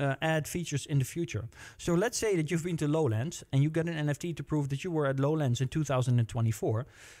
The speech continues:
Then Lowlands two thousand and twenty-five could say, "Okay, on the third day of Lowlands, everybody that has an N F T that proves that they were here last year can go to the Alpha tent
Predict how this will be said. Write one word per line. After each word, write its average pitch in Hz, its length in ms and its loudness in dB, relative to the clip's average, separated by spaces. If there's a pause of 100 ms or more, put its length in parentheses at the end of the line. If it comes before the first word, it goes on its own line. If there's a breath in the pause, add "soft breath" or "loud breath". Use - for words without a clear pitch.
(140 loud breath)
Then 175 280 0 (340)
Lowlands 208 580 0
two 202 140 -4
thousand 147 400 4
and 131 100 2
twenty-five 143 600 2
could 151 140 -6
say, 127 320 0
"Okay, 135 400 -2
on 131 120 2
the 127 80 4
third 262 320 -2
day 208 180 2
of 190 120 -2
Lowlands, 123 560 -2 (1200 soft breath)
everybody 190 600 0 (140)
that 147 100 0
has 151 140 0
an 170 100 -2
N 170 120 0
F 156 120 0
T 196 220 -2
that 127 180 0
proves 233 380 0
that 156 120 -2
they 170 80 0
were 151 160 2
here 139 160 4
last 151 320 0
year 123 220 0 (300 soft breath)
can 170 160 4
go 190 240 4
to 170 180 0
the 143 140 0
Alpha 214 240 0
tent 131 400 0